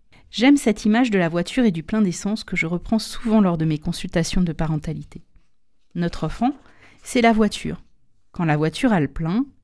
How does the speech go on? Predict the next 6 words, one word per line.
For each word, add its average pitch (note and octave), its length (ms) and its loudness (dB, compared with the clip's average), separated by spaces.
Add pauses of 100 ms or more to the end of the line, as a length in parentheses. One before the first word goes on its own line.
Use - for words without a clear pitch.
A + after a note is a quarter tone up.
elle F#3 200 2
est A#3+ 160 2
en D#3+ 100 2
totale G#3+ 460 -2
sécurité E3 520 -6
affective - 640 -8